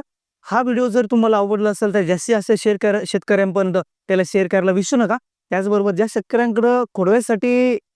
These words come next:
प्लॉटचं नियोजन करायचं असेल, त्यांनी व्यवस्थित नियोजन करा. आपलं उत्पन्न जास्तीचं वाढलं पाहिजे आणि कमी खर्चामध्ये आपल्याला जरी त्याचं नियोजन करायचं असेल, तर आपल्याला जे आहे का रेशो करणं पडेल, म्हणजे की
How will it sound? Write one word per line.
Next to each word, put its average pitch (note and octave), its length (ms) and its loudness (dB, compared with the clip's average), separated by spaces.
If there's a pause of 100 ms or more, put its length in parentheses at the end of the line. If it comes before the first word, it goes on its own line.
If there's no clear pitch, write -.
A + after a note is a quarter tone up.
(380)
प्लॉटचं G#3 340 -2
नियोजन A3 300 -2
करायचं G3+ 260 0
असेल, F#3+ 200 -2 (280)
त्यांनी G3+ 220 2
व्यवस्थित G#3 440 2
नियोजन F#3+ 340 2
करा. F#3 220 -2
आपलं G3 240 -2
उत्पन्न G#3 420 -2
जास्तीचं G3+ 440 -2
वाढलं G3+ 320 0
पाहिजे F3+ 320 -2 (400)
आणि G3 140 0
कमी A3 260 -2
खर्चामध्ये A#3+ 560 0 (240)
आपल्याला G#3+ 300 2
जरी G#3+ 140 2
त्याचं G3+ 280 0
नियोजन G3+ 300 2
करायचं F#3 280 -2
असेल, F#3 240 -2
तर F#3 60 0
आपल्याला F#3+ 320 2
जे F3+ 80 0
आहे E3+ 100 0
का F3+ 120 0
रेशो F#3+ 280 0
करणं F#3 300 0
पडेल, E3 180 -2
म्हणजे F3 280 0
की A#3 180 0